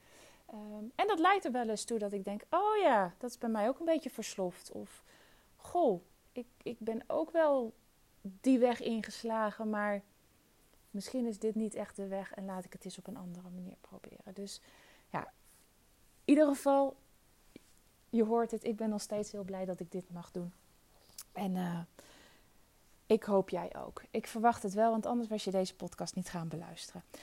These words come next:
Nou, omdat het de tweehonderdste aflevering is, dacht ik van, "Wat kan ik nou doen? Wat kan ik nou met je gaan delen wat op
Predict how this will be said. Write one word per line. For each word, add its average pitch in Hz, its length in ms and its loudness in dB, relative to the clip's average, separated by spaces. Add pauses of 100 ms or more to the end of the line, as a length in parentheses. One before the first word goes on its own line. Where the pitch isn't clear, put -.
(220)
Nou, - 180 -2
omdat 349 280 10
het 403 120 6
de 349 100 -2
tweehonderdste 320 800 6
aflevering 180 760 2
is, 180 180 -4
dacht 269 280 4
ik 262 140 2
van, 214 260 -2
"Wat 311 260 6
kan 349 220 4
ik 285 160 0
nou 208 280 4
doen? 302 280 4 (720)
Wat 277 240 6
kan 381 180 2
ik 339 100 2
nou 294 200 6
met 247 240 4
je 208 80 -6
gaan 185 280 -4
delen 320 600 6
wat 247 280 2
op - 240 -4